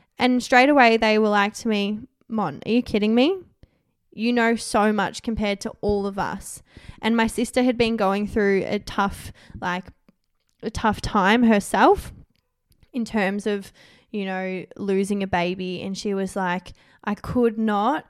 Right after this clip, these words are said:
have done this without you. Like, I just wouldn't have known what to do." And I think for me, I was like, "Wow, I actually have a lot of knowledge behind me and I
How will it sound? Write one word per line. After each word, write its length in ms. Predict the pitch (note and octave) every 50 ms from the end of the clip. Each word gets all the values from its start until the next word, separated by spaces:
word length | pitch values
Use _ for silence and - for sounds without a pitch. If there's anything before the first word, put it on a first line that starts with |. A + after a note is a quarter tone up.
| _ _ _ _
have 260 | - - G#3+ G3+ G3
done 240 | - G#3 F#3+ G3 G3
this 300 | G3 G3 G3 G3 - -
without 500 | - G3+ G#3 - - C#3+ F3 F3 B2 E2+
you. 160 | - F3 - -
Like, 160 | G#3+ G#3 G#3
I 120 | A3+ A3
just 220 | A3 G#3 A3 A3 G#3+
wouldn't 420 | G#3 G#3 A3+ A3 G#3 A3 A3 A3+
have 160 | A3 G#3 G#3
known 640 | A3 G#3+ G#3 G3+ F#3+ F#3+ F#3+ F#3+ F#3+ F#3+ G3+ F#3 - - _ _ _ _
what 320 | _ A#3 A3+ A3 G3+ - -
to 140 | - - A#3
do." 380 | F#3+ - G3 G3 F3 E3+ G3 -
And 140 | - - B3+
I 100 | C4 C4+
think 220 | B3+ - E4+ F#4+ -
for 140 | - F4
me, 280 | C4+ A#3+ A3+ A3+ A3+ G#3
I 180 | - - G#3 G#3
was 120 | G#3+ G#3+
like, 220 | G#3+ A3+ A3 A3 - - - -
"Wow, 260 | - A3 A3+ A3+ G#3
I 100 | G#3 G#2
actually 640 | G#3+ G#3+ A#3 A3+ - - - D4 C#4+ C#4+ C#4 B3+ - - _ _ _ _ _ _ _ _ _ _ _ _ _ _ _
have 220 | - - A#3 A3+
a 60 | A3+ A3+
lot 180 | A3+ A3 G#3+
of 100 | G#3 G3+
knowledge 360 | G#3 G#3 F#3+ G3 G3+ G#3 G3+
behind 460 | - G3+ F#3+ F3+ F#3 E3+ F3 G3 G3 G3
me 220 | F#3 F3+ F3+ -
and 180 | - - G3 G3
I 200 | F#3+ F#3+ F#3+ G3